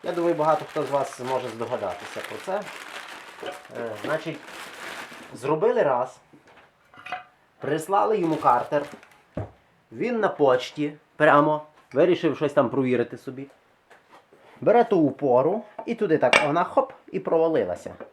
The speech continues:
Ну, це не ця упора, це я взяв для прикладу. Він до майстра, значить, "Що за діло?"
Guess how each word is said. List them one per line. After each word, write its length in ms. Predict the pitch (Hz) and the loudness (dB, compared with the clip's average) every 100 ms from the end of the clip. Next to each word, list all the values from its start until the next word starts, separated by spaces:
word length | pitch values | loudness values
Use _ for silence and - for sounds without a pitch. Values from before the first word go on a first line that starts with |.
| _ | _
Ну, 80 | 160 | -6
це 140 | - | -4
не 100 | 107 | -4
ця 180 | 113 147 | 2 2
упора, 280 | 101 98 90 | 4 -4 -6
це 140 | 104 | -6
я 80 | 98 | -6
взяв 220 | 98 110 | -2 0
для 100 | 104 | -2
прикладу. 420 | 117 107 - - - - - _ _ _ _ _ _ - _ - - _ 123 | -2 -4 -4 -14 -16 -20 -20 _ _ _ _ _ _ -20 _ -20 -20 _ -4
Він 260 | 214 277 | 2 4
до 100 | 208 | 4
майстра, 500 | 165 151 147 - 180 | 6 6 4 4 2
значить, 560 | 175 185 190 226 - - - | 4 2 6 4 4 -8 -12
"Що 320 | - 147 123 | 2 6 8
за 140 | 135 | 6
діло?" 460 | 165 269 196 104 | 6 6 6 6